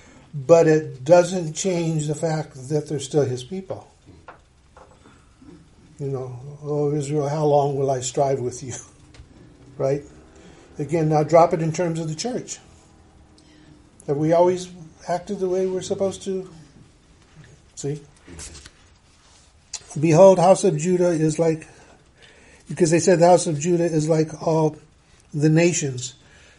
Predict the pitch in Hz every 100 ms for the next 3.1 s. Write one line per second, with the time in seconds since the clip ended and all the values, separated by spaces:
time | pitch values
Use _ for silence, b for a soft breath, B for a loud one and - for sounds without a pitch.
0 | b - 180 151 202 208 302 254 269 202
1 | 208 214 180 151 B B _ _ _ _
2 | - 208 214 202 180 135 156 190 160 120